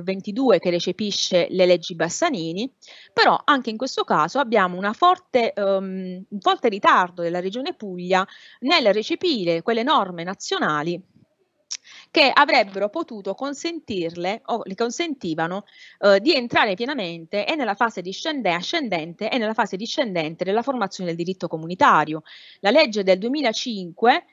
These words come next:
viene recepita la Regione Puglia nel duemilaundici, quindi sette anni dopo, appena un anno prima la nuova legge regionale del duemiladodici, la quale a sua volta viene recepita nel duemiladiciotto, ancora una volta sette anni dopo.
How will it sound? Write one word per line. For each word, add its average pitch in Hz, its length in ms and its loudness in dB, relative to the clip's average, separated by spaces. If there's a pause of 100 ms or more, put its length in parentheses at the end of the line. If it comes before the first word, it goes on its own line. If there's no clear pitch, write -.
(200)
viene 247 280 2
recepita 240 420 -2
la 190 60 4
Regione 277 340 -4
Puglia 262 220 -2
nel 190 160 -2
duemilaundici, 196 800 -2
quindi 196 200 -6
sette 247 300 0
anni 165 180 -2
dopo, 170 560 2
appena 254 460 0
un 220 100 2
anno 269 240 2
prima 185 560 -2
la 190 300 2
nuova 220 320 4
legge 190 260 2
regionale 180 400 -4
del 170 120 -6
duemiladodici, 185 720 0
la 339 180 2
quale 202 200 2
a - 20 -8
sua 359 200 0
volta 170 360 -2
viene 180 160 -6
recepita 180 440 -6
nel 160 160 -4
duemiladiciotto, 170 760 0
ancora 226 220 -4
una 262 120 2
volta 175 500 -2 (1080)
sette 240 400 2
anni 175 260 0
dopo. 156 460 -10